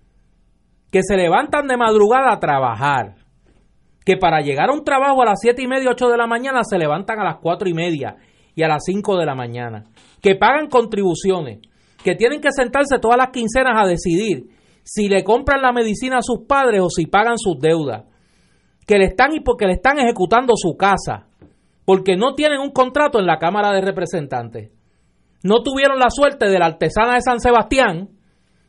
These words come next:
que la contratan para que sea asesora de seguridad, o de este individuo que salió de juez municipal de Moca a presidente de la Comisión Estatal de Elecciones, con carro y chofer.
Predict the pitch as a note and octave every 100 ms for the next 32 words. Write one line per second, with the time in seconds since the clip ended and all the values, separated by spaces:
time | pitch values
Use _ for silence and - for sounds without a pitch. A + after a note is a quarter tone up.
0 | _ - G3+ G3 G3 F#3 E3+ A#3 C#4 -
1 | F#3+ G#3 G#3 E3+ E3 E3+ D#3+ A#3+ B3+ A#3+
2 | F3+ A3 A#3 A3 A3 G3 F3 C#3+ A2 -
3 | - - - _ _ _ _ - E3+ D#3+
4 | G#3+ A#3 D#4 D4 A#3+ D4 F3 D3 - _
5 | _ _ _ - - _ _ _ _ _
6 | G3 F#3+ G3+ F#3 C#4+ B3+ G3 B3 C#4+ C#4
7 | B3+ C4 C#4 C#4 C4 D#4 D#4 G#3+ G3 E3+
8 | F#3+ G3 C#4+ C#4+ G#3 F#3 F3+ E3 A3 A3+
9 | A3+ G#3 G#3+ G#3 F3 - C3 A#2 - _
10 | G#3+ G3 C4 C4 A3+ F#3+ - B2